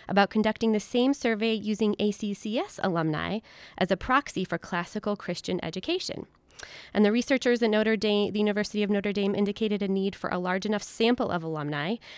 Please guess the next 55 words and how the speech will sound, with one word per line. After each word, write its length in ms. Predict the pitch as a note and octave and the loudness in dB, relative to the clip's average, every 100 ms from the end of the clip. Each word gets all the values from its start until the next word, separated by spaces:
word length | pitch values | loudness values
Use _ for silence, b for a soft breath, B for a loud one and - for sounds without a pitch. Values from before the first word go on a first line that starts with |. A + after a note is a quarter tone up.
| B - | B -2
And 140 | F#3 | -2
finally, 540 | - A#3+ D#4 C4 F#3+ | 0 2 4 4 2
after 560 | - F3+ - F3+ F#3 F3+ - - | 0 -2 0 0 2 0 -4 -2
almost 400 | F3+ F3+ - - | 0 -2 -6 -6
three 220 | F#3 F#3 | -4 -2
decades, 580 | F#3+ A3+ - D3+ D#3 E3+ | -2 -4 -4 -4 -4 -6
we 80 | |
have 280 | E3 E3 D#3+ - | -6 -8 -8 -6
a 60 | |
large 260 | D#3+ E3 - | -6 -6 -6
enough 160 | F#3 - | -6 -6
sample 420 | - A4+ F4+ G3 | -6 -4 -4 -4
of 180 | F3 E3+ | -4 -4
alumni 420 | E3+ E3 E3 D3+ | -2 -2 0 -2
now. 300 | D3+ C#3+ - B B B | -2 -2 -4 B B B
They 100 | G3 | 2
needed 220 | G3+ G3 | 4 4
about 180 | F#3+ F3 | 2 0
twenty-five 760 | - A3 A#3 A#3+ - G3 F#3+ F#3+ | 0 2 2 2 -2 -2 -2 -2
hundred, 420 | G#3+ G3 E3 - | 0 0 0 -6
so 100 | F3 | -6
that's 220 | E3 E3 | -6 -4
what 80 | F#3+ | -4
we 140 | F3+ | -4
were 80 | E3+ | -4
able 240 | - E3 E3 | -4 -6 -8
to 120 | D#3 | -8
provide. 300 | F3 E3+ - | -8 -6 -4
Well, 80 | D#3 | -4
A 120 | D#3+ | -4
C 180 | - F3 | -4 -6
C 160 | - | -4
S 200 | - - | -4 -2
was 200 | F#3+ F#3 - - | -2 -2 -4 -4
able 200 | F3 E3+ | -2 -2
to 160 | E3 | -6
provide. 400 | - E3 - E3 B B B B | -8 -8 -8 -10 B B B B
So, 420 | - - D4+ A3+ G3+ | 0 6 8 8 6
um, 200 | G3+ G3 | 4 4
when 100 | C4 | 4
we 80 | |
talk 240 | C#4 G#4 - | 4 2 4
about 180 | A4 - | 2 6
the 60 | |
methodology 920 | A#3 G#3 A#3+ A#3 F#3 D#3+ E3 D#3+ D#3 - | 6 6 4 0 0 2 0 -2 -4 -4
of 180 | E3 | -4
this 180 | D#3+ E3 | -2 -4
particular 540 | - F3+ F3+ - E3+ E3 | -4 -6 -6 -6 -6 -6
study, 540 | - - D#3 C#3+ E3 | -6 -4 -2 -2 -2
we're 100 | F#3 | 0
gonna 120 | F#3 | 0
talk 200 | - G3 | 0 0
about 220 | A3 A#3 | 2 0
the 100 | B3 - | 0 2
outcome, 600 | F#3 F3 F3+ F3+ A3 | 2 2 -2 0 0